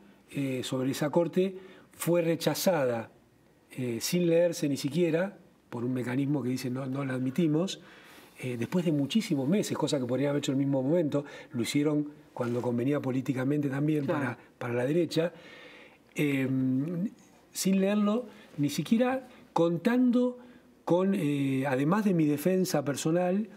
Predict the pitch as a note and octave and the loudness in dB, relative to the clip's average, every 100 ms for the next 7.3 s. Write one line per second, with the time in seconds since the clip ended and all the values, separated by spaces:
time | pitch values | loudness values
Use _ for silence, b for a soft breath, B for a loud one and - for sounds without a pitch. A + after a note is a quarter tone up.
0 | B B - B2 D#3 E3 E3 - C3+ C3 | B B -10 -2 0 0 -4 -4 -2 -2
1 | - - - E3+ F3 B2 B2+ A#2 C3 B2+ | 0 0 2 0 0 -4 -4 -4 -4 0
2 | D3+ C#3+ B2+ B2+ D3+ D3+ C3+ C3 C#3 E3 | 0 0 0 2 2 2 0 0 2 2
3 | E3+ F3+ B B B - B2 C3+ E3 - | 2 -2 B B B -4 -2 0 -2 -2
4 | - C3+ F3 D#3+ C3+ C3 B2 B2 D3 D3 | -2 2 4 4 2 0 -2 -2 0 0
5 | D#3 - B B B B B2 B2 B2 B2 | 0 -6 B B B B -6 -4 -2 0
6 | B2+ C3+ C3 - B2 C#3+ C#3+ - C3 C3 | 0 -2 -4 -4 -2 0 -2 -2 -2 0
7 | D3 D#3 E3+ | 0 0 0